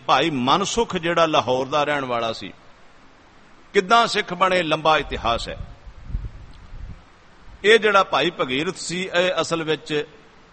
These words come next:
ਕਾਲੀ ਦਾ, ਕਾਲੀ ਦੇਵੀ ਦਾ ਉਪਾਸ਼ਕ ਸੀ, ਤੇ ਇਸ ਨੂੰ ਉਪਾਸ਼ਕ ਕਰ, ਉਪਾਸ਼ਨਾ ਕਰਦਿਆਂ ਹੋਇਆਂ ਹੀ ਇੱਕ ਦਿਨ ਕਾਲੀ ਦੇਵੀ ਨੇ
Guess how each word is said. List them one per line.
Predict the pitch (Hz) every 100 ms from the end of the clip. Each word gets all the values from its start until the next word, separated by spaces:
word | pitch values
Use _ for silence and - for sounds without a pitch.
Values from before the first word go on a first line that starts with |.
| - -
ਕਾਲੀ | 165 180 208 208
ਦਾ, | 180 165 - - - - -
ਕਾਲੀ | 165 185 208
ਦੇਵੀ | 170 165 165
ਦਾ | 156 151
ਉਪਾਸ਼ਕ | 143 143 139 127 196
ਸੀ, | 147 151 113 - - - - - - -
ਤੇ | 196 202
ਇਸ | 208 226 220 220
ਨੂੰ | 208 208
ਉਪਾਸ਼ਕ | 180 170 185 196 190 262 262
ਕਰ, | 214 190 - 175 180
ਉਪਾਸ਼ਨਾ | 175 202 208 - 240 254
ਕਰਦਿਆਂ | 185 175 180 185
ਹੋਇਆਂ | 147 156 165 160
ਹੀ | 143 139 127 - - -
ਇੱਕ | 208 208
ਦਿਨ | 208 208
ਕਾਲੀ | 190 175 214 247
ਦੇਵੀ | 196 185 180
ਨੇ | 170 170